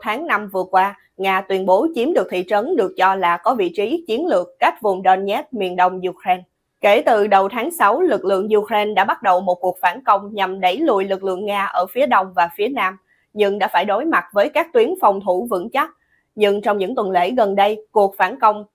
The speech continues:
đã có được một số đột phá, đặc biệt là ở mặt trận phía nam.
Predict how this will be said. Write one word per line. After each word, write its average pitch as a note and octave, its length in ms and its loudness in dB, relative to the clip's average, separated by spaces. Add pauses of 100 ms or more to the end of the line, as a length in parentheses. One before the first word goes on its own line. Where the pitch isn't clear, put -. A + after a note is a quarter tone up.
đã F#3 320 0
có G#3+ 180 2
được C4+ 160 0
một F3 180 -2
số G#3 200 0
đột F#3+ 220 -2
phá, G3+ 280 -2 (100)
đặc F#3+ 200 -2
biệt F#3 240 -4
là F3 100 2
ở E3+ 80 -2
mặt A3+ 240 -6
trận E3+ 240 -4
phía - 140 -2
nam. G3 220 -6